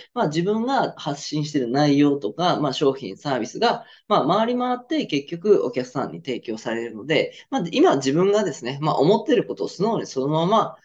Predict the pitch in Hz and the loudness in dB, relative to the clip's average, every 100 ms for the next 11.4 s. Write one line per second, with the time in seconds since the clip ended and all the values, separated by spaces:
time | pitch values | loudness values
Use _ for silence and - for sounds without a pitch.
0 | _ - 113 104 95 90 - 139 - 160 | _ -10 -6 -4 -2 -2 -4 -6 -2 -2
1 | 160 - 170 170 147 - - 90 - _ | -2 0 0 0 -4 -6 -6 -6 -6 _
2 | _ - 139 139 - - - 349 294 254 | _ -8 -8 -8 -18 -20 -4 0 2 4
3 | 285 370 294 - - 175 190 - 170 139 | 6 6 4 0 0 4 4 2 2 2
4 | 160 156 143 123 139 127 143 135 156 160 | 2 2 4 2 2 2 2 2 0 0
5 | 170 202 185 190 185 160 233 233 240 240 | 0 0 0 0 -2 -4 -2 -2 -2 -6
6 | 233 262 247 277 - 190 147 127 123 135 | -2 0 2 2 2 2 2 0 -4 -6
7 | - - - - - 143 143 - - 156 | -6 -6 -8 -12 0 0 0 -12 -6 -6
8 | - 226 214 135 104 95 120 107 101 120 | -4 -4 -4 -4 -2 -4 -6 -8 -8 -14
9 | - - - 160 139 120 113 226 214 127 | -14 -14 -8 -4 -2 -2 -2 0 2 2
10 | 131 139 135 131 113 180 233 139 139 - | 0 0 0 0 2 4 4 4 0 -8
11 | - 117 - | -8 -6 -6